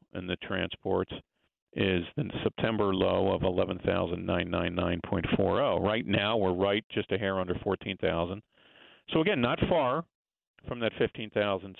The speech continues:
six forty. So, I mean, you know, there, there would be reasons to, to be reasonably optim-, optimistic that we will break out to the upside of that.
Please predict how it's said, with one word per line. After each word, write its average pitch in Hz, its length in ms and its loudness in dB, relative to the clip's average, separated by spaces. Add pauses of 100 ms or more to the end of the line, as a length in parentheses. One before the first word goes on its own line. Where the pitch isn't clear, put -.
six - 180 -2
forty. 160 340 2
So, 135 120 4
I 131 100 0
mean, 135 240 -2
you 160 260 -2
know, 127 140 0
there, 160 180 2
there 175 260 0
would 160 260 -2
be 147 160 2
reasons 139 440 0 (920)
to, 120 240 6 (520)
to 123 100 4
be 117 560 2 (360)
reasonably 101 600 4
optim-, 95 440 0
optimistic 95 360 -2 (340)
that 120 160 0
we 98 100 4
will 92 220 2
break 95 240 0
out 92 220 0
to 92 80 0
the 92 120 2
upside 87 440 0
of 76 60 -2
that. - 200 -4